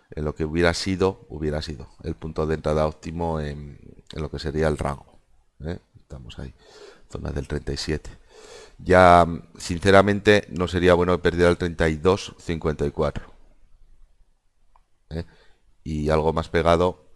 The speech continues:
no se le puede dar menos margen, sería que no perdiera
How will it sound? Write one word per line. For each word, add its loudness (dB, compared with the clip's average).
no -12
se -12
le -8
puede -8
dar -8
menos -12
margen, -8
sería -6
que -4
no -10
perdiera -4